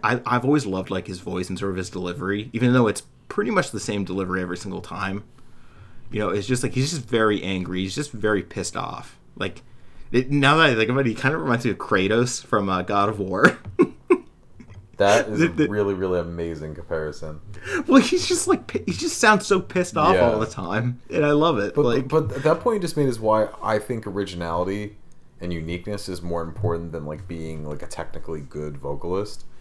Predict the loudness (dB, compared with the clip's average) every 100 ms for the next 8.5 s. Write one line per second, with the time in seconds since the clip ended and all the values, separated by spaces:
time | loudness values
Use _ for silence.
0 | -4 0 4 6 6 6 4 0 0 0
1 | -2 -2 2 2 2 0 -6 -6 -6 -8
2 | -6 -8 -6 -6 -6 -4 -6 -6 -10 -10
3 | -8 -6 -4 -4 -6 -12 -20 -20 -20 -20
4 | -10 -6 -2 0 2 0 -2 -4 -2 -2
5 | -2 -4 -6 -4 -6 -8 -6 -6 -6 -8
6 | -10 -8 -10 -8 -8 -6 -6 -6 -4 -6
7 | -8 -10 -8 -6 -6 -6 -8 -8 -6 -6
8 | -6 -6 -10 -14 -16